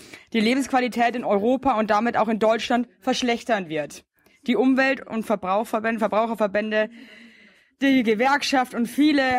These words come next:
engagierten Bürgerinnen und Bürger haben schon viel erreicht. Sie haben die Öffentlichkeit und die Politik aufmerksam gemacht. Sie haben für deutlich mehr Transparenz in den Verhandlungen gesorgt.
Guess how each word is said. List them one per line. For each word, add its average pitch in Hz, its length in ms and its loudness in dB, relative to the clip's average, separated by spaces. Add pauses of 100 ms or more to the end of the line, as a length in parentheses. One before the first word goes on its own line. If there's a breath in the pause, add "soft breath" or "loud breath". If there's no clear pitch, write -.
engagierten 226 720 -2
Bürgerinnen 233 500 0
und 208 120 -4
Bürger 214 540 0 (120)
haben 196 520 -4
schon 196 220 -10
viel 190 340 -4 (120)
erreicht. 165 800 -4 (920 loud breath)
Sie 233 200 -2
haben 247 440 0
die 208 140 -4
Öffentlichkeit 214 640 -2
und 202 80 -10
die 185 60 -8
Politik 202 520 -6
aufmerksam 226 720 -2
gemacht. 190 460 -4 (300 loud breath)
Sie 226 200 0
haben 208 220 0
für 208 140 -2
deutlich 220 460 -2
mehr 190 220 0
Transparenz 180 800 -4 (260 soft breath)
in 220 80 -2
den 226 120 2
Verhandlungen 233 580 -2
gesorgt. 202 600 0